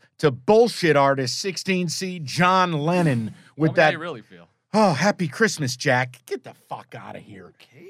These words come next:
Speaker 1: It's awful. That's not a Christmas song. It's sad. And it's a bunch of kids singing. Who the hell wants to hear that?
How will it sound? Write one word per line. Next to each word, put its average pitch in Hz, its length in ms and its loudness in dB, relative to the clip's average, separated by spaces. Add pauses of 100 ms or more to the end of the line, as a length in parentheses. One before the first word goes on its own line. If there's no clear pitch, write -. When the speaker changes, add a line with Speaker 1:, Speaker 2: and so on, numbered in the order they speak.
(200)
Speaker 1:
It's - 100 -20
awful. 135 500 -4 (200)
That's 196 220 2
not 269 200 6
a 262 60 4
Christmas 254 520 -4
song. 143 440 0
It's 135 160 -10
sad. 262 640 2 (460)
And 208 60 -2
it's 165 80 0
a 220 40 -2
bunch 254 160 2
of 220 100 -2
kids 254 400 0
singing. 135 400 -2
Who 180 140 0
the 240 100 6
hell 220 160 4
wants 240 240 0
to 208 100 -6
hear 220 200 -4
that? 226 340 2